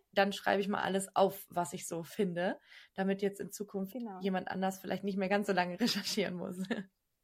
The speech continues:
Speaker 2: Genau, einfach damit man halt auch diese ganzen Infos, die mir gefehlt haben, jetzt einen Platz bekommen haben, wo man halt einfach gerade sich als Katzenanfänger halt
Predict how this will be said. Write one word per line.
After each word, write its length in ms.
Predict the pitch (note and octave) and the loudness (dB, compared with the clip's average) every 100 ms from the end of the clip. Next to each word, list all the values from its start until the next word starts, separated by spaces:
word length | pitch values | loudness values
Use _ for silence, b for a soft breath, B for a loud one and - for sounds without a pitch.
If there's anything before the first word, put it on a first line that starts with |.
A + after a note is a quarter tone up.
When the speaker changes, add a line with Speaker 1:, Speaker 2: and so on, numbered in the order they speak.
| _ _ B B D4+ | _ _ B B 2
Speaker 2:
Genau, 280 | B3 A#3 A#3 | 6 10 10
einfach 280 | A3 A#3+ A#3 | 12 12 12
damit 240 | A3 A3 A#3 | 10 8 6
man 200 | A#3 A3 | 8 10
halt 240 | A3 - _ _ | 10 6 _ _
auch 260 | G3 A3 C4 | 12 12 12
diese 200 | A#3 A3 | 6 8
ganzen 240 | A#3 A#3+ | 8 8
Infos, 400 | A3+ D4+ - B3 | 6 6 6 2
die 160 | - A3+ | 4 6
mir 200 | A#3+ D4+ | 8 8
gefehlt 500 | C4+ - C#4 D4 D4 | 8 6 8 8 8
haben, 420 | B3+ A#3 A#3+ B3+ b b b _ _ | 8 8 6 0 b b b _ _
jetzt 260 | A#3 A#3 - | 4 6 10
einen 240 | A#3+ A#3+ | 12 12
Platz 280 | A#3+ B3 - | 10 8 8
bekommen 520 | D4 - B3 B3 C#4 | 2 8 10 10 6
haben, 320 | A3+ A3+ A#3 | 8 8 6
wo 80 | G#3+ | 4
man 220 | A3+ A3+ | 4 4
halt 140 | A3 - | 4 4
einfach 360 | G#3+ A3 A3 C4 - | 6 4 2 -6 -12
gerade 460 | G3+ G#3+ B3+ B3+ | 6 12 12 12
sich 180 | A#3 A#3+ | 8 6
als 140 | A3 - | 0 0
Katzenanfänger 680 | A#3 A#3 - G#3 A3+ G#3 G#3 | -2 -2 -2 0 0 2 4
halt 240 | G3+ | 2